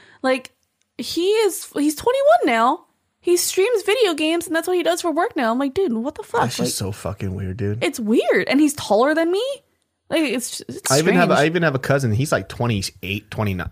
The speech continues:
Speaker 2: I mean, he's twenty-eight. He's, he's a grown ass man. He has
Speaker 1: Mm-hmm.
Speaker 2: a job and stuff, but it, no matter what, I can't not see him as a kid.
Speaker 1: Nope.
Speaker 2: So I still treat him like a child,
Speaker 1: Mm-hmm.
Speaker 2: you know, and our, our age gap is, like, fucking two or three years, you know,
Speaker 1: Mm-hmm.
Speaker 2: but when I look at him, to me, he just, he's just like this little fucking kid.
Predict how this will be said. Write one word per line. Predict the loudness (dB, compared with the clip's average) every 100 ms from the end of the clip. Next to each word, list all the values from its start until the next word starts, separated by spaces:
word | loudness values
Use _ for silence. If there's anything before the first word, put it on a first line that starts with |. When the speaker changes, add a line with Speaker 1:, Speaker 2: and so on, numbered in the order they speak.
| -6
Speaker 2:
I |
mean, | -4
he's | -4 -4
twenty-eight. | -2 0 0 -2
He's, | -6 -6
he's | -6 -4
a |
grown | -2 -2 0
ass | -2 -4 -4
man. | -4 -2
He |
has | 0
Speaker 1:
Mm-hmm. | -2
Speaker 2:
a | -2
job | -2 -2
and | -4
stuff, | -6 -8 -6
but | -8 -8 -12 -20 -20 -20 _ _ -6
it, | -4 -4 0
no | 2
matter | 4 4 2
what, | 2 2 2 0
I |
can't | -2 -2 -2 -2 -2
not | -2 0 0 -4
see | -4 -2
him | -2
as | -2
a | -4
kid. | -4 -2 -2
Speaker 1:
Nope. | -2
Speaker 2:
So | 0
I | 0
still | 0 -2
treat | 0 0
him | 0
like | -2
a | -6
child, | -6 -6 -6 -8 -8
Speaker 1:
Mm-hmm. | -6 -2
Speaker 2:
you | 0
know, | 0
and | 0 -4
our, | -2 -2 0
our | -2 0
age | 0 0
gap | 0 -2 -6
is, | -8
like, | -6
fucking | -8 -8 -10
two | -4
or | -4
three | -2 -6
years, | -4 -4 -6 -8
you | -2 0
know, | 0
Speaker 1:
Mm-hmm. | -2
Speaker 2:
but | -2
when | 0
I | 0
look | 0 0
at | 0
him, | 0 -2
to | -2
me, | 0 0
he | 0
just, | -2 -2
he's | -4
just | -2
like | -6 -6
this | -10 -6
little | -8
fucking | -8 -6 -6 -6
kid. | -10 -6 -6